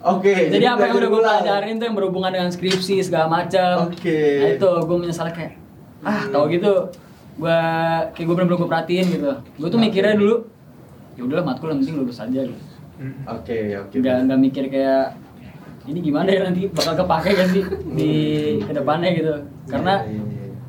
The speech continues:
Speaker 2: ya udah, gue mikirnya yang penting lulus. Nah ternyata sebenarnya bisa kepake harusnya.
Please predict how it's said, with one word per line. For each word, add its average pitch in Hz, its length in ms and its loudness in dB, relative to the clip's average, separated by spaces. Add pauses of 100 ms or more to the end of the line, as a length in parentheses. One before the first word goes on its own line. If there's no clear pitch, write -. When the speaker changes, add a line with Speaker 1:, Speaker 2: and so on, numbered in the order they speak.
Speaker 2:
ya 139 120 -2
udah, 175 260 2
gue 156 180 -4
mikirnya 165 360 -4 (200)
yang 143 140 -10
penting 151 200 -4
lulus. 147 520 -6
Nah 127 120 -6
ternyata 131 520 -4 (320)
sebenarnya 131 340 -2
bisa 131 140 -10
kepake 117 400 -12
harusnya. 107 400 -16